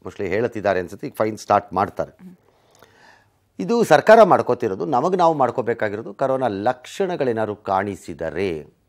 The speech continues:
ಆ, ನಿರ್ಲಕ್ಷ್ಯ ಮಾಡುವುದು ಬೇಡ, because ನಮ್ಮ ಮೇಲೆ ಅದು ಒತ್ತಡ ಇಲ್ಲ ವೈರಸ್ದು ಅಂತ ತೋರಿಸ್ಕೊಂಬಿಟ್ರೆ ಒಂದ್ಸರಿ ಒಳ್ಳೆಯದು.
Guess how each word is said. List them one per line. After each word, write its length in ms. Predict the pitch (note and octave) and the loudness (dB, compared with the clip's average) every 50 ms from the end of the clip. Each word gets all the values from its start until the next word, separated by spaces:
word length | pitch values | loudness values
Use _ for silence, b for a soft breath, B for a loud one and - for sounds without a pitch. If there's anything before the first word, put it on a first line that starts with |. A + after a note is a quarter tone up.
| _ _ _ _ _ _ - | _ _ _ _ _ _ -20
ಆ, 260 | B2+ C#3+ D3+ C#3+ C#3 | -18 -12 -10 -10 -8
ನಿರ್ಲಕ್ಷ್ಯ 720 | C3+ C3 C3 D3 D#3 D#3+ F#3+ G3+ F#3+ - - - - - E3+ | -6 -4 -4 -4 0 2 2 2 2 0 -4 -8 -2 0 0
ಮಾಡುವುದು 500 | D3+ C#3 B2+ A#2+ B2 A#2+ A2+ A#2 A2 A2+ | 2 2 0 0 0 -2 -4 -4 -6 -6
ಬೇಡ, 240 | F#2 G2+ G#2 G2+ A#2 | -4 -4 -4 -2 -2
because 400 | D#3+ E3+ C3 C#3 - D#3 C#3+ - - - _ _ _ _ _ _ - | -4 -4 -4 -4 -4 -4 -4 -4 -8 -20 _ _ _ _ _ _ -6
ನಮ್ಮ 180 | C3+ C#3 D3 | -4 -4 -2
ಮೇಲೆ 200 | C#3 D3 D3+ D3 | -2 0 0 0
ಅದು 120 | C#3+ A2 G#2+ | 0 0 0
ಒತ್ತಡ 300 | G#2+ A#2 - - D#3 C#3 | -2 -2 -2 0 2 4
ಇಲ್ಲ 320 | C#3 B2+ A2+ G2+ F#2+ F#2+ F#2 F2+ F2 F2+ F#2 - _ _ _ _ _ _ _ _ _ _ - | 4 4 4 2 -2 0 0 0 0 -2 -4 -8 _ _ _ _ _ _ _ _ _ _ -4
ವೈರಸ್ದು 520 | G2 G2+ F#2 F#2 F2+ - - - E2+ D#2 | -2 0 0 -2 -4 -6 -10 -12 -12 -10
ಅಂತ 200 | D2 D#2 D2+ - - - _ _ _ _ _ _ _ _ _ _ _ _ _ _ _ _ | -12 -12 -12 -12 -14 -14 _ _ _ _ _ _ _ _ _ _ _ _ _ _ _ _
ತೋರಿಸ್ಕೊಂಬಿಟ್ರೆ 720 | - F3+ G3+ G#3 F3+ - - - D3 C3 A2 A2+ - A#2+ | 2 4 6 6 4 2 2 2 2 2 2 2 2 2
ಒಂದ್ಸರಿ 400 | A#2+ G2+ G2 G2+ F#2+ - - G#2+ | 2 4 2 0 -2 -4 -4 -2
ಒಳ್ಳೆಯದು. 480 | B2+ F#2+ E2 E2+ E2+ F2 D#2+ D2+ - | -2 0 0 0 0 0 0 -2 -4